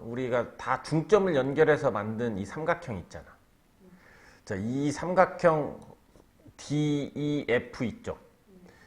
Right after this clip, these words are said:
이 디이에프가 혹시 어떤 특징을 가지고 있는지 아십니까? 얘네들, 이 삼각형들이 서로 다, 전부 다 합동이 된다라는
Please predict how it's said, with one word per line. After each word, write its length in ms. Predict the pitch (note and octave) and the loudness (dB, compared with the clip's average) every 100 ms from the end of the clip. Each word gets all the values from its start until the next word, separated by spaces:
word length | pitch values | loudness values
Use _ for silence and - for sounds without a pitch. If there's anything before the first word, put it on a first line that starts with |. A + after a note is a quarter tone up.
| _ | _
이 200 | B2 C3 | -6 -4
디이에프가 840 | - C#3+ D#3+ E3+ E3 D#3+ D3 C3+ | -2 -2 2 8 8 8 4 6
혹시 460 | A2 G#2+ - - D3+ | 6 4 -8 -4 2
어떤 400 | G2+ G#2 D3+ C#3 | 2 2 0 0
특징을 420 | C#3 - D3 B2+ | -4 -6 -4 -4
가지고 400 | A#2 G#2 G#2 G2+ | -4 -8 -8 -8
있는지 580 | F#2 F2+ F2+ F#2 F#2 - | -8 -8 -10 -10 -10 -10
아십니까? 1040 | D2+ D2+ F#2+ F#2 F2+ - F#2 F#2 F#2 F2+ F#2 - _ _ _ _ _ _ _ _ _ _ _ _ _ _ _ _ _ _ _ _ _ _ _ _ _ _ _ _ _ _ _ _ - | -14 -14 -10 -10 -10 -8 -6 -6 -6 -10 -12 -20 _ _ _ _ _ _ _ _ _ _ _ _ _ _ _ _ _ _ _ _ _ _ _ _ _ _ _ _ _ _ _ _ -10
얘네들, 640 | F#2+ G#2+ F#2+ G2+ G2 F#2+ F#2+ - D#2 | -8 -6 -6 -6 -6 -8 -12 -18 -14
이 180 | G2 | -12
삼각형들이 840 | F#2+ A#2+ B2+ B2+ B2+ A2 A2 G#2 - - _ | -10 -8 -8 -8 -8 -6 -4 -6 -8 -16 _
서로 420 | - - E3 D#3 D3+ | -20 2 4 4 2
다, 320 | A#2+ A2+ A2 | 2 2 2
전부 300 | - B2 A#2+ | -6 -6 -2
다 200 | A#2+ - | -2 -2
합동이 520 | - - - G#3 F#3 | -8 -8 4 6 6
된다라는 640 | B2+ A#2 A#2+ A#2 A2 G#2+ | 2 2 4 4 2 -2